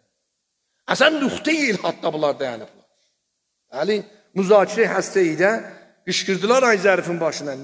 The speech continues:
Nədir tez-tez deyirsən Qətnamə-i Şuraya Əmniyyət? Qətnam-, Bərcam gedib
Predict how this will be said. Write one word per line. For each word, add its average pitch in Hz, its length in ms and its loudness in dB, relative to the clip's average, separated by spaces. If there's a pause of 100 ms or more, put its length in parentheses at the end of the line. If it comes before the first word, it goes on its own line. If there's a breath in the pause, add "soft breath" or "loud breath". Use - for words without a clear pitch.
Nədir 277 260 -2
tez-tez 214 440 0
deyirsən 190 340 0
Qətnamə-i 156 560 -6
Şuraya 143 460 -8
Əmniyyət? 131 240 -8 (500)
Qətnam-, 151 420 -2
Bərcam 156 380 0
gedib 147 240 -6